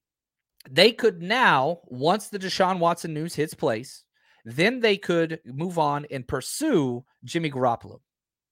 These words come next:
Um, and if they do that, then it, it just makes too much sense. Now, people are saying, like, "Oh, hey, they don't have any draft picks." Yeah, they do. Again,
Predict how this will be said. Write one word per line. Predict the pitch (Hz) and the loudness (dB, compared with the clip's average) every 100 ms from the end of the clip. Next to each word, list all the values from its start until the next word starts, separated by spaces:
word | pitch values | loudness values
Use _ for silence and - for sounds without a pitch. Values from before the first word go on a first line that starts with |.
| _ | _
Um, | 120 131 127 120 113 - | -4 0 0 0 -2 -6
and | 139 | -8
if | 135 | -2
they | 156 | -2
do | 151 151 | -2 -2
that, | 220 247 175 - | 6 8 8 4
then | 131 135 127 117 _ _ _ _ | -4 -4 -4 -6 _ _ _ _
it, | - - | -14 -6
it | 151 165 180 | -6 -4 -6
just | 220 - | -6 -2
makes | 208 - | -2 -2
too | - 190 | -6 -4
much | 156 131 | -2 -2
sense. | - - 117 - - | -4 -6 -6 -8 -12
Now, | 135 135 | -2 -2
people | 135 180 165 | 0 -2 -2
are | |
saying, | 156 147 131 | 0 -2 -4
like, | 120 | -6
"Oh, | 226 233 143 | 4 4 6
hey, | 196 170 | 2 0
they | 117 170 | -2 -4
don't | 196 | 0
have | 175 131 | -2 -2
any | 143 143 135 | -8 -10 -12
draft | - 254 330 | -2 -2 -2
picks." | - 98 - - _ | -4 -6 -8 -20 _
Yeah, | 220 285 | -4 0
they | 349 | 0
do. | 330 403 302 _ _ _ _ _ - | 2 2 0 _ _ _ _ _ -8
Again, | 127 147 139 | 0 4 2